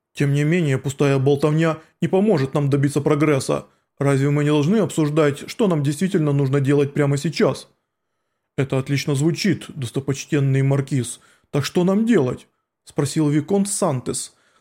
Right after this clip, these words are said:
словно выстрелив этими словами. Его отношение было понятным, учитывая, что он не знал, находится ли он сейчас в безопасном положении.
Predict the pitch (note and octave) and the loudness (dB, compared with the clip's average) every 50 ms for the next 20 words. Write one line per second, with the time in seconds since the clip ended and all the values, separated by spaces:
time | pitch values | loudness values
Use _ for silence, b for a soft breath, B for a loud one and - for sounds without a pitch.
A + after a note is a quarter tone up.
0 | _ _ - - A#3+ A3+ A3 A3+ G#3+ F#3 G3+ A#3+ - - - D3 C#3 C3+ C3+ - | _ _ -4 -2 0 0 0 0 0 0 0 -2 -2 -2 -4 -2 0 -2 -2 -2
1 | - - D3+ C#3 D3+ C#3+ C#3+ C3+ - D#3+ E3+ E3+ E3 C#3+ B2+ B2+ C#3 - - _ | -2 -2 -2 0 0 -2 -2 -2 0 0 0 2 0 0 0 -4 -6 -10 -14 _
2 | _ _ _ _ _ _ _ D#3+ E3+ G3+ A#3 B3 A#3+ A3+ - - C4 A#3+ G3 E3 | _ _ _ _ _ _ _ -4 0 0 0 0 -2 -4 -2 -2 -2 0 0 0
3 | C#3+ C#3 D#3+ D#3+ D#3+ D#3+ G3+ G#3+ A3 G#3+ E3+ C3+ - C#3 C3 B2 B2 - - - | 0 0 2 0 0 0 0 0 0 0 -2 -2 -2 -4 -4 -4 -4 -6 -6 -8
4 | C#3+ - A3+ G#3+ - F3+ D3+ C#3+ C#3 C3+ C3+ D3 C#3+ - - A3 G#3+ G#3+ G#3+ G#3+ | -6 -4 -4 -2 -2 0 0 0 0 0 -2 -2 -4 -4 -2 -2 0 0 0 0
5 | A3 G#3+ G#3+ G#3+ G3+ D#3+ C3+ C3 C3+ b b b b b b _ F3+ F3 - C#4 | 0 0 0 0 0 0 0 -2 -4 b b b b b b _ -4 -4 -2 -2
6 | C4 G3+ F3+ C#3 - D3+ C#3+ C#3+ D#3+ - E3+ D#3 C#3 - D#3+ C3+ - D#3 D3 C#3 | -2 0 -2 -2 0 0 0 0 0 0 -2 -4 -2 -4 -6 -4 -2 -2 -2 -2
7 | C3+ C3+ D3 D3 C#3+ - D3 C#3 - D3+ C#3 D#3+ D#3 F#3+ F#3+ G#3 A3+ G3+ D3+ C3 | -2 -2 -2 -2 0 -2 -2 -2 -2 -4 -4 -2 -2 -2 0 0 0 0 0 -2
8 | B2 - - - | -2 -4 -6 -10